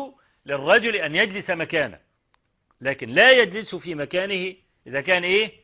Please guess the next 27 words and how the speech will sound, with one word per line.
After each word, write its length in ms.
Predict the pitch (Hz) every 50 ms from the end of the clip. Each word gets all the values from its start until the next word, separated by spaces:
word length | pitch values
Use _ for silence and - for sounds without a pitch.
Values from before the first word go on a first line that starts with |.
| _ _ _ _ _ -
إذا 180 | 127 127 151 -
كان 280 | - 180 185 185 175
سيرجع 540 | - 143 143 156 165 160 143 165 160 170 170 165 _ _ _ _ _ _
مرة 280 | 117 117 123 147 160 147 151 131 139 139
أخرى. 220 | 107 110 90 - _ _ _ _ 127
يبقى 200 | 123 139 139 135
في 120 | 139 156
ده 160 | 143 196 214
في 120 | - 202 180
إيه؟ 360 | 175 175 170 170 - - _ _ _ _ _ _ _ _ _ _ _ _
ده 180 | 110 120 180 -
فيه 280 | - - 214 226 190 165
نوع 300 | 170 196 233 254 233 214
من 400 | 180 196 233 240 233 226 185 _
تأليف 500 | 180 160 - 147 175 226 262 247 - 180
القلوب. 520 | 143 123 - 147 156 185 175 - - _ _ _ _ _ _ _ _ _ _ _ _ _ _ _ _ _
والرسول 420 | 120 120 135 143 139 - 254 247
عليه 120 | 247 233 214
الصلاة 200 | 214 226 208 - -
والسلام 380 | 156 - 202 214 247 240 220 208
لما 280 | 196 180 175 180 180
نهى 240 | 190 247 254 240 226
عن 260 | 220 180 180 185 156
تخطي 460 | - 170 - - 262 262 - - 214
الرقاب 580 | 190 180 180 175 - - 185 185 160 120 - - _ _ _ _ _ _ _ _ _ _ _ _ _ _ _ _ _ _ _ -
يوم 220 | 147 190 208 185
الجمعة، 520 | 170 139 131 175 170 139 92 78 - _